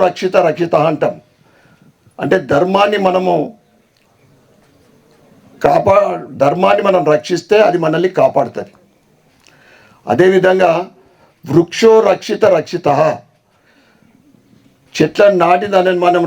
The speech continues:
రక్షించి దాన్ని పెంచి పోషించిస్తే అది మనల్ని ఆక్సిజన్ విడుదల చేస్తుంది, కార్బన్ డయాక్సైడ్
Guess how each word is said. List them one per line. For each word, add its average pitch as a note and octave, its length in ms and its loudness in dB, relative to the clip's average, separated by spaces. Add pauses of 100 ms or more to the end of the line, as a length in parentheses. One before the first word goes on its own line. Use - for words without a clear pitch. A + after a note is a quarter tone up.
రక్షించి F#3+ 440 -4 (100)
దాన్ని F3 180 0 (120)
పెంచి F#3 340 -2 (120)
పోషించిస్తే F3 680 0 (600)
అది C3+ 160 2 (100)
మనల్ని E3+ 400 2 (840)
ఆక్సిజన్ E3+ 600 0 (1200)
విడుదల E3 260 4 (120)
చేస్తుంది, E3+ 340 0 (120)
కార్బన్ D3+ 420 0
డయాక్సైడ్ D3+ 480 0